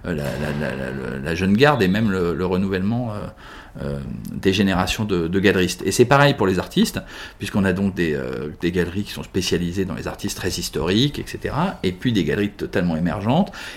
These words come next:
et puis aussi, ce qui fait, euh, toujours notre plaisir, et le plaisir, je pense, des visiteurs, euh, des galeries un peu de niche, avec, euh, des galeries qui sont spécialisées dans l'art africain contemporain, dans l'art chinois contemporain,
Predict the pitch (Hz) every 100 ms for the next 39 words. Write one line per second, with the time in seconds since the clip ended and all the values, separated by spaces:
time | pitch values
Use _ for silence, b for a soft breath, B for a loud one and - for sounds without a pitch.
0 | B 107 113 95 - 156 185 - - -
1 | - 92 - - - 101 104 92 64 -
2 | 64 64 69 - 92 92 104 92 - 95
3 | 87 82 87 95 - 95 90 87 85 90
4 | - 117 151 B B B B - 95 90
5 | 90 87 95 131 143 107 104 95 85 90
6 | 120 139 98 90 90 82 69 73 73 76
7 | 87 80 82 87 87 - 82 87 90 90
8 | - 87 - 87 90 85 87 87 - 92
9 | 110 123 135 98 82 - - 95 107 110
10 | 107 107 110 113 127 135